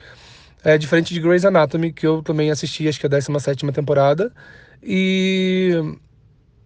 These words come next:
foi sobre o covid, so-, foi sobre a Pants. E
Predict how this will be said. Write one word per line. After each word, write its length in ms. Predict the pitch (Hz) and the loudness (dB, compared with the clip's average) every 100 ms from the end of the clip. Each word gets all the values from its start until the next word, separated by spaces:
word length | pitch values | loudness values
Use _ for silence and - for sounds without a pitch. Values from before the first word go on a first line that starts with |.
| _ _ _ - | _ _ _ -18
foi 260 | - 190 | 2 2
sobre 240 | 196 190 180 | 4 0 0
o 40 | |
covid, 380 | 196 185 196 202 | 0 0 -2 -6
so-, 240 | - 185 - | 0 -2 -2
foi 180 | - 190 | -6 -2
sobre 240 | 190 175 | -2 -2
a 60 | 180 | 0
Pants. 480 | 185 202 233 - - - - - - - | 0 0 -4 -12 -18 -20 -20 -20 -20 -6
E 440 | 190 190 196 202 | -2 -2 -2 -6